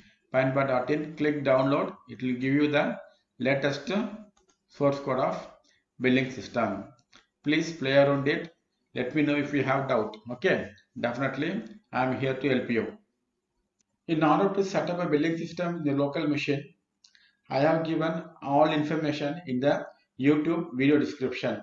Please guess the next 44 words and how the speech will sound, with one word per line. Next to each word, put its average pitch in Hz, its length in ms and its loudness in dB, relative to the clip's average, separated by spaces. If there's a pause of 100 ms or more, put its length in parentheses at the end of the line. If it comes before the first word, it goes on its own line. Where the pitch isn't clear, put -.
(100)
Not 139 280 -2
only 156 380 -2
in 143 100 2
this 147 200 0
video, 117 340 -4 (380)
every 147 340 2
video 160 360 0
I 147 80 4
have 143 320 2
given, 139 380 0
given 139 320 0
a, - 220 -6 (720)
all 135 240 6
information 151 800 0
how 139 220 2
to 143 80 -4
set 135 240 -2
up 135 100 -2
a 135 80 -2
billing 127 280 -2
system. 131 480 -4 (100)
After 127 260 -2
setting 147 360 0
up 135 100 -2
the 131 60 -4
billing 123 240 -4
system, 131 320 -6
how 135 220 0
to 147 160 0
create 135 280 0
a, 135 200 0 (260)
the 123 140 0
first 135 340 0
user, 127 460 0 (320)
all 143 280 2
the 170 360 0 (340)
related 147 500 4
video 147 260 8
link 147 320 4
I 117 120 -6
have 147 280 2
given 147 220 4
in 139 120 0
the 175 220 0